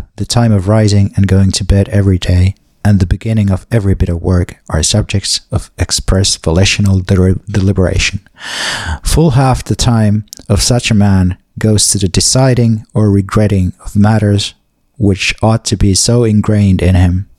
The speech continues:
as practically not to exist for his consciousness at all.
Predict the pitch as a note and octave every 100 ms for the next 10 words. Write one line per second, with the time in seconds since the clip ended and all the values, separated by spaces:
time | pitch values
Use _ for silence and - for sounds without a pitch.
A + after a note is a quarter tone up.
0 | - F#2 - - A#2 - - G#2 G2 G2
1 | A#2 - G#2 F#2 F#2+ F#2+ - - F2+ E2+
2 | - G2+ G#2 - A2 G#2 - - - F#2+
3 | - F2+ F#2+